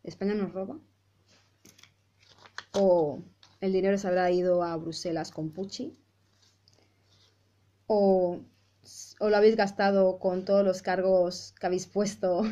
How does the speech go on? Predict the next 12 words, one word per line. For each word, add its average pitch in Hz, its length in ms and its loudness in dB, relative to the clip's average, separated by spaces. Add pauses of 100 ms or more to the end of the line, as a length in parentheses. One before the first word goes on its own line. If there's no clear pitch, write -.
de 196 140 0
amiguetes 180 760 -2
y 190 60 -8
colegas 175 880 -6
y 196 80 -12
familiares, 170 1120 -6
etcétera, 156 640 -8 (640)
como 180 220 -8
cargos 170 360 -8
eventuales, 160 840 -8
con 160 180 -12
sueldazos? - 960 -14